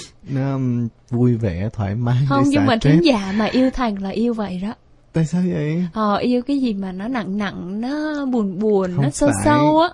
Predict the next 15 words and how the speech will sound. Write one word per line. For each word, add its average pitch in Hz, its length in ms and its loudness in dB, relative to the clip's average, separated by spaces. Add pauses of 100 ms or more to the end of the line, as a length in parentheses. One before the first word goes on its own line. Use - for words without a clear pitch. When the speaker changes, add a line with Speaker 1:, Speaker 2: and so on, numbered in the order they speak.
(380)
Speaker 1:
Ờm, 95 720 -2 (880)
Thành 107 220 -2
thì, 98 320 -4
ờ, 90 140 -6 (1040)
những 123 140 -4
câu 139 140 -4
chuyện 110 240 -6
thế 139 120 -4
này 123 260 -4
thì, 95 260 -4 (340)
ờ, - 60 -12 (120)
Thành 110 180 0
và 95 100 -2
Huyền 95 240 -2
cũng 123 560 -8